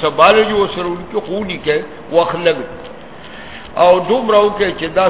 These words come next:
سندونه من کال په کال چاپ کوو. نو ستاسو نه رستو طالبان، د هغوی نه رستو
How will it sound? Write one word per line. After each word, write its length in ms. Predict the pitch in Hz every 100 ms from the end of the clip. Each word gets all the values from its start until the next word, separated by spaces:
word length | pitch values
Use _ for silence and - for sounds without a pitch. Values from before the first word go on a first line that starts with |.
| -
سندونه 500 | 165 156 147 180 175
من 200 | 151 143 -
کال 260 | 196 240 233 -
په 80 | 170
کال 340 | - 165 180 175 - - -
چاپ 400 | 147 135 - -
کوو. 240 | 202 220 - - - - - - - - - -
نو 60 | 131
ستاسو 480 | - - 190 190 165 165
نه 200 | 175 208
رستو 260 | 214 190 180
طالبان، 680 | 175 180 170 - 165 156 143
د 40 |
هغوی 400 | 123 117 139 233
نه 120 | 226 220
رستو 360 | 202 185 190